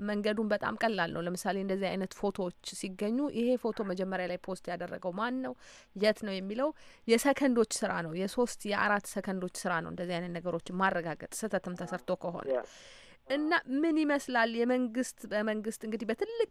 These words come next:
Speaker 1: በጀት የሚንቀሳቀስ የሚዲያ ተቋም ነው እና በዛ ተቋም ውስጥ የሚሰሩት የመንግስት ሰዎች ወይም የመንግስት ጋዜጠኞች ወይም ይሄን ስራ የሚያከናውኑት ሰዎች ስልጠና ምን ይመስላል፣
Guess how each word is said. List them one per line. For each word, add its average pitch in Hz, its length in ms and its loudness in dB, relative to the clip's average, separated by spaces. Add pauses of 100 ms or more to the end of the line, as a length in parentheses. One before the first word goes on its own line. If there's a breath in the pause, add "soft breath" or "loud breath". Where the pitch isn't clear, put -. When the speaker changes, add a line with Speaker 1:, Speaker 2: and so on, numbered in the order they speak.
(120)
Speaker 1:
በጀት 202 420 2 (160)
የሚንቀሳቀስ 196 840 -6
የሚዲያ 196 400 -2
ተቋም 190 360 0
ነው 190 160 -4
እና 220 140 -4 (220)
በዛ 262 260 6 (100)
ተቋም 220 360 0
ውስጥ 202 200 -4
የሚሰሩት 214 540 2
የመንግስት 202 580 -2
ሰዎች 180 400 -6
ወይም 190 220 -4
የመንግስት 190 420 -6
ጋዜጠኞች 180 500 -6
ወይም 190 200 -4
ይሄን 196 200 -2
ስራ 196 220 -2
የሚያከናውኑት 185 800 -6
ሰዎች 277 320 -2
ስልጠና 190 520 -2
ምን 196 200 0
ይመስላል፣ 180 560 -2